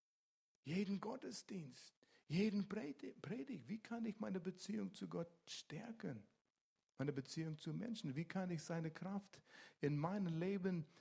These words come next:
in Anspruch nehmen, um meine Umstände zu ändern? Um Menschen zu helfen, zu Gott zu kommen. Weil ich diese innige Beziehung habe, ist es wie ein Magnet für andere Menschen.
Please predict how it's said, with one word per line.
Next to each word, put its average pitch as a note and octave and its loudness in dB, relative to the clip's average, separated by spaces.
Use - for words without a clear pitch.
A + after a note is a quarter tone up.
in C#3 6
Anspruch F#3 2
nehmen, G#3 2
um C#3+ 2
meine D#3+ 2
Umstände F#3+ 6
zu E3+ 0
ändern? - -4
Um D#3 8
Menschen G#3+ 6
zu E3+ 8
helfen, D3 4
zu D3 -2
Gott D3+ -2
zu D#3 -6
kommen. D#3 -6
Weil C3+ 2
ich F3+ 2
diese D#3 4
innige D3+ 2
Beziehung C#3 0
habe, D#3 -2
ist - -2
es B2+ -6
wie C#3 -2
ein C3+ -2
Magnet C#3 2
für - -2
andere E3 -2
Menschen. E3 -4